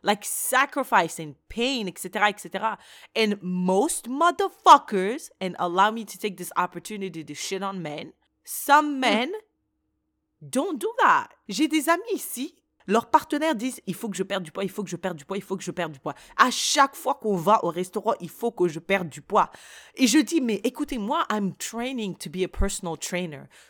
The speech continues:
Speaker 1: I can train you
Speaker 2: Hmm.
Speaker 1: for free. For free. Just come with me at six A M. » I do intermittent fasting. Toi, tu as genre quatre-vingts livres à perdre. Intermittent fasting is gonna,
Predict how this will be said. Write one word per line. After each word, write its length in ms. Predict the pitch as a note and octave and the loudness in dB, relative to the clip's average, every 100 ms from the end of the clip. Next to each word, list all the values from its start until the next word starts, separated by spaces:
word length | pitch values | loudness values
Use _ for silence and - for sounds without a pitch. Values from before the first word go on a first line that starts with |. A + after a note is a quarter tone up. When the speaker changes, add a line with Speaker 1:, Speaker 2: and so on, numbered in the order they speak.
| _ - | _ 2
Speaker 1:
I 140 | B3 | 2
can 240 | B3+ B3+ | 0 -6
train 360 | G3+ - A3+ G#3 | -6 -4 -4 -4
you 120 | G#3 | -6
Speaker 2:
Hmm. 140 | F#4+ F4 | -2 -2
Speaker 1:
for 80 | D#3 | -2
free. 600 | - F#3 A#3 G#3+ B2+ _ _ _ | -4 0 2 2 -2 _ _ _
For 320 | - - C4+ | -6 2 4
free. 480 | - A#3+ D#4+ A3 - - D3 | 2 4 4 4 0 -18 -8
Just 360 | C#3+ G3 - | -2 -2 -2
come 320 | - A#3 C4+ | 0 2 2
with 200 | C#4+ C#4+ G3+ | -2 -4 -6
me 260 | F3 G3 _ _ _ - | -6 -8 _ _ _ -2
at 220 | G3+ - | -2 -2
six 400 | - C4 - D#4+ | -4 -4 -6 -2
A 120 | F4 B4+ | 2 2
M. » 160 | C4+ C#3 _ - - - | 0 -4 _ -20 -20 4
I 200 | C4 D4 | 8 8
do 240 | G3+ C4+ D4 C#4+ | 6 -2 -2 -2
intermittent 440 | C#4 C4 B3+ G#3+ | -2 -2 -2 -4
fasting. 560 | - A#3 C4 - D3 C3 _ _ | 4 4 4 -12 -16 -16 _ _
Toi, 220 | - D#4+ D4+ | 0 4 4
tu 180 | - | 2
as 80 | A#3 | 0
genre 320 | G#3 A3+ - _ _ - C#3+ - _ - | 2 2 0 _ _ -20 -20 -20 _ 0
quatre-vingts 520 | - - D4+ C#4+ C4+ | 2 2 0 2 2
livres 380 | G3 A#3+ A#3+ D3 | 2 2 0 0
à 80 | D3+ | -2
perdre. 520 | G3+ F#3 C#3 - - _ _ - - | 2 2 0 -8 -20 _ _ -16 2
Intermittent 500 | D#4 E4+ E4+ E4+ E4 | 4 4 4 2 2
fasting 340 | - E4 F4 E4+ | 0 -2 -2 -6
is 140 | F#3+ | -4
gonna, 300 | C4+ C#4+ F3 | -4 -4 -6